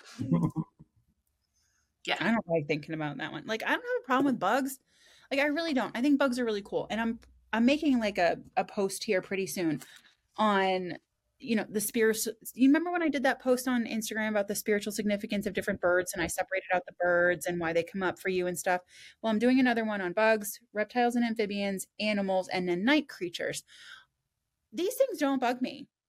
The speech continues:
Speaker 3: Like, no issue. I can be out in nighttime and I'm like, "This is cool." And I throw it out there. Um, but thinking about sitting in a cave.
Speaker 2: I think it be,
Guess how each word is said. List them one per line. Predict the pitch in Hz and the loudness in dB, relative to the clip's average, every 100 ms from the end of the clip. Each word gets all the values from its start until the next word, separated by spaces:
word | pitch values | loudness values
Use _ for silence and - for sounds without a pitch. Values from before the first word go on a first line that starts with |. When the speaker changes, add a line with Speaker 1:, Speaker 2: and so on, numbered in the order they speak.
| _ _ | _ _
Speaker 3:
Like, | 233 208 - - _ _ _ _ _ | -2 -2 -4 -20 _ _ _ _ _
no | 294 381 | -2 0
issue. | 196 - - | 0 -2 -4
I | |
can | 262 | -2
be | 349 | -2
out | 269 - | -4 -4
in | 247 240 - _ _ _ _ - | -4 -4 -8 _ _ _ _ -8
nighttime | 185 165 175 220 | -6 -4 -6 -6
and | 220 | -8
I'm | |
like, | 220 226 | -10 -6
"This | 480 539 | -6 0
is | 539 - | 0 2
cool." | 494 330 254 | 2 2 -2
And | 220 | -10
I | 190 190 | -10 -10
throw | 196 | -6
it | 196 | -4
out | 190 | 0
there. | 190 196 - - - 190 - | 0 -2 -6 -10 -6 -4 -2
Um, | 233 208 - - _ _ - - _ _ _ - | -2 -2 -6 -14 _ _ -20 -20 _ _ _ -6
but | 247 | -2
thinking | 349 466 480 | -2 0 -2
about | 392 | -2
sitting | 330 349 359 | -4 -6 -4
in | 330 | -6
a | 214 | -4
cave. | - 285 392 415 - _ _ _ _ _ _ _ _ _ _ _ _ _ _ _ _ - | 2 2 2 -2 -6 _ _ _ _ _ _ _ _ _ _ _ _ _ _ _ _ -4
Speaker 2:
I | |
think | 240 320 | 0 0
it | 320 262 | -2 -4
be, | 311 | -4